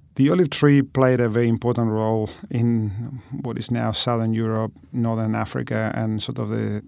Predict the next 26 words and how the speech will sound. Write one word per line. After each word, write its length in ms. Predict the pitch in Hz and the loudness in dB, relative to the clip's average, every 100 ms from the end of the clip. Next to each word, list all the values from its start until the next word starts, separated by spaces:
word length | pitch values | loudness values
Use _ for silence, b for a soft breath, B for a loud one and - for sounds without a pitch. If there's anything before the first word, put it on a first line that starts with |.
| - | -8
Near 380 | - 127 123 120 | -2 0 2 2
East 360 | 135 - - B B B B - | 2 0 -4 B B B B -8
as 160 | 127 120 | -4 0
a 60 | |
natural 320 | 123 147 143 | 2 2 2
forest. 400 | 113 82 76 - - - | 2 0 0 -2 -8 -6
You 120 | 127 | -2
know, 100 | 135 | -2
just 260 | 131 120 | -2 0
it, 260 | 131 127 127 | 4 4 2
it's 120 | 113 | 0
a 80 | 123 | 0
very 320 | 120 127 120 | 2 2 2
hardy 360 | 113 127 127 127 | 0 0 0 0
tree, 320 | - 143 147 | 0 0 2
it's 100 | 135 | 0
adapted 460 | 113 120 123 135 135 | 0 0 0 -2 0
to 80 | 131 | 2
those 200 | 131 - | 2 2
conditions, 640 | 123 131 127 131 127 - B B B B - | 2 4 4 4 2 -2 B B B B -6
and 140 | 120 | -2
had 180 | 127 120 | 0 2
really 260 | 135 131 | 4 4
helped 480 | 117 - 131 131 - | 2 0 0 0 -6
to 280 | - 123 110 - | -4 -2 -4 -6
provide, 760 | - 127 113 123 120 120 113 | -6 -4 0 2 2 2 0